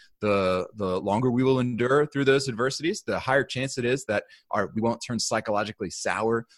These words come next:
through those adversities. And life many times can simply be reduced to seasons of suffering. And if we can't endure through those seasons of suffering, whether those be physical or mental or circumstantial, then,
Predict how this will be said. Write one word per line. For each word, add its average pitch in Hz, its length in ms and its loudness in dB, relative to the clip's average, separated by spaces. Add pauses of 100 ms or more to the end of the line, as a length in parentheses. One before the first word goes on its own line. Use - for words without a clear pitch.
(100)
through 120 100 0
those 110 240 0
adversities. 117 540 -6
And 110 180 -10
life 143 480 -2 (340)
many 127 240 -2 (200)
times 107 440 -4
can 98 200 -10
simply 110 340 -6
be 101 180 -4 (300)
reduced 92 440 -6
to 87 60 -14
seasons 85 600 -10
of 78 80 -16
suffering. 78 500 -10
And 80 80 -14
if 87 80 -20
we 101 80 -14
can't 98 300 -8
endure 90 240 -6
through 85 180 -12
those 82 180 -10
seasons 80 320 -12
of 82 60 -20
suffering, 82 420 -12
whether 80 220 -10
those 78 240 -10
be - 140 -18
physical 110 680 -6
or 104 160 -4
mental 98 480 -6 (380)
or 82 120 -4
circumstantial, 98 840 -6 (340)
then, 104 540 -2